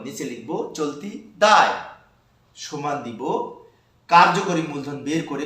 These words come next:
উপরে লিখব, চলতি দায় বের করে নিচে লিখব। তাহলে আমাদের কার্যকরী মূলধন কত হবে, চলতি দায় কত হবে, সেগুলি আবার নিচে বের করব। লক্ষ্য করি,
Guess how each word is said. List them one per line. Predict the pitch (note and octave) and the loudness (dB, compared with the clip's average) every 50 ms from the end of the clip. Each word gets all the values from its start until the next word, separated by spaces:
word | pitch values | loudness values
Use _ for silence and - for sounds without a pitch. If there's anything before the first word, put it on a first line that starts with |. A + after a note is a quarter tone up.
| - D#3+ | -6 -6
উপরে | D3 - - F3+ F#3 F#3+ | -6 -6 -4 -2 -2 -2
লিখব, | E3+ C#3+ C3+ G#2+ - A#2 C#3 E3+ A3+ - - - | 0 -2 -4 -6 -6 -6 -4 -2 -2 -2 -4 -4
চলতি | - A3 G#3+ G#3+ - G3+ | -2 0 0 0 0 0
দায় | E3 D#3 C#3+ C3+ C3 | 4 4 4 4 4
বের | C3 C3+ B2+ - | 2 -4 -6 -8
করে | - D#3 F#3+ | -8 -8 -8
নিচে | G#3 G#3+ G#3 - - F3+ | -8 -8 -8 -8 -6 -6
লিখব। | C#3 A#2+ A2+ E2+ F2+ F#2+ F2 - _ _ _ _ _ _ _ _ _ _ _ _ _ _ _ _ _ _ _ _ _ _ _ _ _ _ _ _ _ - | -6 -6 -10 -12 -16 -20 -20 -20 _ _ _ _ _ _ _ _ _ _ _ _ _ _ _ _ _ _ _ _ _ _ _ _ _ _ _ _ _ 4
তাহলে | A3 A#3+ B3+ A#3 | 4 6 6 6
আমাদের | F#3+ E3+ D3 C#3+ C#3+ C#3 - - | 6 4 2 0 -4 -6 -6 0
কার্যকরী | - C#3 - - - F3 F3+ F#3+ F3 D#3+ | 2 2 2 4 2 -2 -4 -4 -4 -4
মূলধন | C#3+ C3 B2+ A#2+ A2+ A#2 A2+ A2+ A#2 | -4 -6 -10 -12 -12 -14 -16 -16 -14
কত | A#2+ A#2+ - D#3+ | -12 -12 -8 -6
হবে, | E3 D#3+ C#3+ B2 A#2+ B2 B2 B2 B2 B2 - | -6 -4 -4 -4 -6 -8 -10 -12 -12 -14 -12
চলতি | - C#3+ C#3+ C3+ C#3+ C3+ | -10 -10 -8 -8 -8 -8
দায় | A#2+ A#2+ A#2 - A#2 | -6 -4 -4 -4 -6
কত | A#2 A#2 A#2 - | -8 -10 -12 -12
হবে, | B2+ C3 B2 A#2 A#2+ A#2 A2+ A2+ A#2 - _ _ _ _ _ _ | -12 -14 -12 -12 -12 -12 -12 -14 -16 -20 _ _ _ _ _ _
সেগুলি | - - - A3+ G3+ F3+ D#3+ C3 | -12 -10 -8 -8 -6 -6 -6 -6
আবার | - D3+ D#3+ - - - C3 | -6 -6 -8 -8 -10 -12 -14
নিচে | C3 C#3+ D3 D3 - - F#3 A3 - - - | -14 -12 -12 -12 -10 -10 -8 -10 -10 -12 -8
বের | - F#3 A3 A3 | -4 -2 -2 -2
করব। | A3 G#3+ - - - - - _ _ _ _ _ _ _ _ _ _ _ _ _ _ _ _ _ _ _ _ _ | -2 -4 -8 -10 -12 -16 -20 _ _ _ _ _ _ _ _ _ _ _ _ _ _ _ _ _ _ _ _ _
লক্ষ্য | D3 F#3+ G#3+ G#3+ - E3+ | -4 -4 -2 -2 -4 -6
করি, | - A#2+ C3 F3 | -8 -8 -8 -6